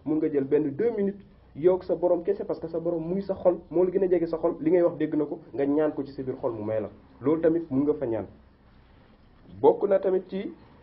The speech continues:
euh, moment yi ñaanee mooy dernier, dernier sujjóot bi.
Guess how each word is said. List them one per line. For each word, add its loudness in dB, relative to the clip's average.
euh, 8
moment 4
yi 0
ñaanee 2
mooy 2
dernier, 6
dernier 0
sujjóot -2
bi. -20